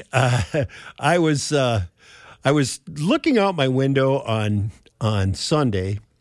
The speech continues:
and I was thinking, you know, the, I keep, uh, bird feeder out there. I shovel away from the base of the bird feeder.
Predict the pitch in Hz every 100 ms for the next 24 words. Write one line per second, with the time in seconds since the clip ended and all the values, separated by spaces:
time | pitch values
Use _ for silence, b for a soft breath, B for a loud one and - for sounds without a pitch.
0 | B B B B B _ - 123 120 117
1 | 113 113 127 - - 120 151 175 160 -
2 | 196 190 170 139 131 131 139 139 131 120
3 | 110 - 117 110 - 196 180 135 127 110
4 | 104 104 143 151 - 143 131 123 123 -
5 | 123 120 110 - 127 123 113 113 117 113
6 | 107 98 110 110 110 95 107 107 - 110
7 | 107 107